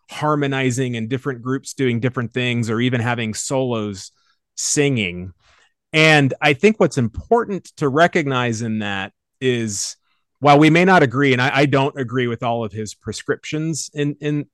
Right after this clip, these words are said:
in that in particular and in other ways as well, there is an important why behind what he is doing here. And that why is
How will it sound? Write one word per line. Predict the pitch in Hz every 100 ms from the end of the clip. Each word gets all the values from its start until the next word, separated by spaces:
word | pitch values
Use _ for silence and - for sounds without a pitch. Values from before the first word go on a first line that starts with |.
| _
in | 117 120
that | 151 156
in | 139
particular | 117 - 143 143 139 135 123
and | 104
in | 101
other | 131 131 113
ways | 104 98 92
as | 92 107
well, | 147 139 101 92 - _ _ _ _ -
there | 143 147
is | 175 208
an | 214
important | 190 - 156 147 147 131
why | 117 107 117 104 92 92 117 101 _ _ _ _ -
behind | 113 131 135 131 120
what | 123 -
he | 131 117
is | 104 92
doing | 107 131 127 123 101
here. | 98 82 85
And | 113
that | 127 113
why | 110 127 147 170 180 180
is | 123 120 113 110 110